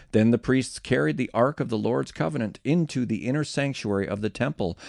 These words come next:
the most holy place, and placed it beneath the wings of the cherubim.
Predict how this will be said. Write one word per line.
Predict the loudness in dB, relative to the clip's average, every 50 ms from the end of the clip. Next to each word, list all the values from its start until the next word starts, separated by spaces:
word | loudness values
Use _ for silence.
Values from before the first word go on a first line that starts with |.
| -20 -2
the | 2 6
most | 6 8 8 6 4 2 0
holy | 2 4 4 4 4 2 0
place, | -2 -2 -2 0 0 0 -2 -2 -4
and | -4 -4 0
placed | 2 2 2 2 0 -2 -6
it | -8 -6 -4
beneath | -2 -2 0 -2 -2 -2
the | -2 -2
wings | 0 0 0 0 -2 -2 -4 -6
of | -8 -8 -8
the | -8 -8
cherubim. | -6 -4 -4 -4 -4 -4 -6 -10 -10 -12 -12 -14 -16